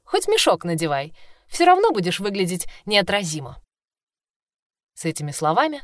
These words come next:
подруга прошлась взглядом по фигуре Рейны и заметила в ее руке плащ, который та взяла с собой. «Черт, черт, черт! Как теперь объясняться перед ней?» Да, плащ принадлежал Саргону, но ведь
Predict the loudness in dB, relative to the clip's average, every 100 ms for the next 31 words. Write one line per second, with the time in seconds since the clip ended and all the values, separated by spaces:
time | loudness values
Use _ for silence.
0 | -18 -20 -20 _ -2 2 2 2 0 -2
1 | 2 0 0 -4 4 4 2 -6 -6 -2
2 | 0 0 2 0 0 -8 _ _ _ _
3 | -2 2 2 4 2 2 2 2 0 -2
4 | -6 -2 0 0 -4 -12 _ -4 0 2
5 | 0 0 0 0 -2 -2 -2 -2 0 -4
6 | -8 _ _ _ _ _ _ _ _ _
7 | _ _ _ _ -6 -2 -2 -4 -10 -8
8 | 0 0 0 -8 0 2 0 -4 -16 -16
9 | -6 2 2 0 -4 0 0 0 0 4
10 | 4 2 -4 -6 -4 -2 -2 -4 _ _
11 | _ _ _ _ _ _ _ _ _ _
12 | _ -2 2 2 0 0 2 2 -2 -4
13 | -4 -2 0 4 4 4 2 4 4 4
14 | 2 -2 -4